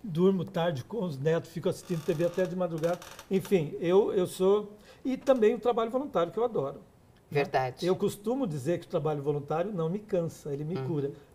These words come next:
Speaker 1: Porque tem alguma coisa que vem, né, uma força que vem lá de dentro, que eu não sei, aliás, eu sei, né? Deus tá ali dentro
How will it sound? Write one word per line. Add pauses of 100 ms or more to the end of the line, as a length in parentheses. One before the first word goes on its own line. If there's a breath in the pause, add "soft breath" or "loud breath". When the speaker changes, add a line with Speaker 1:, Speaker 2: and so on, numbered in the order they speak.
Speaker 1:
Porque
tem
alguma
coisa
que
vem, (140)
né, (320)
uma
força
que (140)
vem
lá
de
dentro, (380 soft breath)
que
eu
não
sei,
aliás,
eu
sei, (460)
né? (320 soft breath)
Deus (140)
tá
ali
dentro